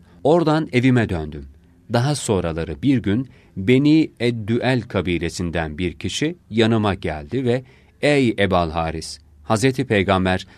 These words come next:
sana yüz deve verilmesini emretti. Onların bir kısmını bana ver de borcumu ödeyeyim," dedi. Ben onları almak istemedim. "Bu bana kalbimi İslam'a yaklaştırmak için verilmiş bir şeydir," dedim.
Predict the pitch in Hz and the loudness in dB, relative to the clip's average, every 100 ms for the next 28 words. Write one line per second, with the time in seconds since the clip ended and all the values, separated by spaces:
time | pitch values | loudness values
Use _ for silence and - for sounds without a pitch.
0 | - - 147 165 156 123 190 160 131 135 | -12 -2 0 0 0 0 -2 -2 0 2
1 | 165 139 135 135 131 147 139 98 80 71 | 2 2 2 2 2 2 2 2 -2 -8
2 | - 78 _ _ _ _ - 139 156 160 | -10 -12 _ _ _ _ 0 4 6 4
3 | 139 175 170 139 - 113 110 95 110 110 | 2 0 0 0 0 0 0 2 2 4
4 | 123 123 90 92 - _ - 127 156 147 | 2 2 0 -4 -8 _ -2 4 4 4
5 | 180 165 113 98 87 73 73 80 - - | 6 6 4 2 -2 -4 -8 -10 -8 -14
6 | _ _ _ _ _ - 120 165 170 151 | _ _ _ _ _ -6 2 2 4 2
7 | 143 156 139 131 135 131 - 104 76 82 | 4 4 4 2 -2 -4 -2 -2 -4 -10
8 | - - _ _ _ - 202 160 135 131 | -16 -20 _ _ _ -6 -2 2 2 2
9 | 127 - - - 143 147 160 170 127 - | -2 -14 -20 -2 2 2 2 2 0 0
10 | 139 143 127 123 131 127 147 147 123 110 | 2 2 2 2 0 -2 -2 -2 -2 -2
11 | 107 95 92 90 85 - 90 98 82 80 | 0 2 2 2 -2 -6 -6 -4 -4 -4
12 | 76 - 78 76 | -8 -8 -8 -10